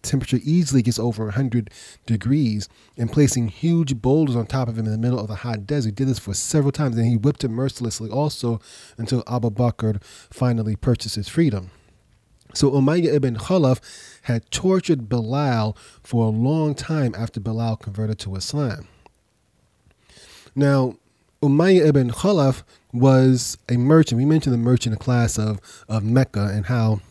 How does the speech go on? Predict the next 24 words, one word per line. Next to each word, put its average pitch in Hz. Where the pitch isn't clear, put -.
the 107
whole 113
society 131
was 98
built 123
around 104
this 98
wealthy 110
merchant 110
class. 95
Well, 143
Umayyah 165
ibn 151
Khalaf 156
was 110
a 113
close 165
friend 120
of 120
the 123
companion 123
Abdurrahman 117
ibn 101
Auf. 120